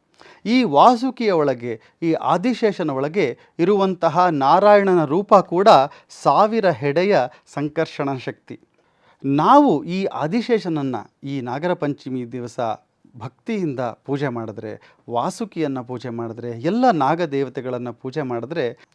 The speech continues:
ಅವರ ಒಳಗಡೆ ನಿಂತು ಅವರಿಗೆ ಬಲ ಕೊಡುವಂತಹ ಶಕ್ತಿ ಈ ಸಂಕರ್ಷಣ ಶಕ್ತಿ, ನಾರಾಯಣನ ಸಂಕರ್ಷಣ ರೂಪ. ನೀವು ಸರಿಯಾದ ಕಾಲದಲ್ಲಿ ಸರಿಯಾದ ಶ್ಲೋಕ, ಸರಿಯಾದ ಪ್ರಾರ್ಥನೆ ಮಾಡಿದ್ರೆ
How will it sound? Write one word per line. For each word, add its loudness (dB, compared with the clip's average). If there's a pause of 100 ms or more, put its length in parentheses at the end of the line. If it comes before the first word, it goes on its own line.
(100)
ಅವರ 2
ಒಳಗಡೆ 4
ನಿಂತು -2
ಅವರಿಗೆ -2
ಬಲ -2
ಕೊಡುವಂತಹ -6 (160)
ಶಕ್ತಿ -4 (200)
ಈ -4
ಸಂಕರ್ಷಣ -10
ಶಕ್ತಿ, -12 (240)
ನಾರಾಯಣನ -4
ಸಂಕರ್ಷಣ -10
ರೂಪ. -12 (640)
ನೀವು -2
ಸರಿಯಾದ 2
ಕಾಲದಲ್ಲಿ -2 (180)
ಸರಿಯಾದ 0
ಶ್ಲೋಕ, -2 (360)
ಸರಿಯಾದ 0
ಪ್ರಾರ್ಥನೆ -2
ಮಾಡಿದ್ರೆ -8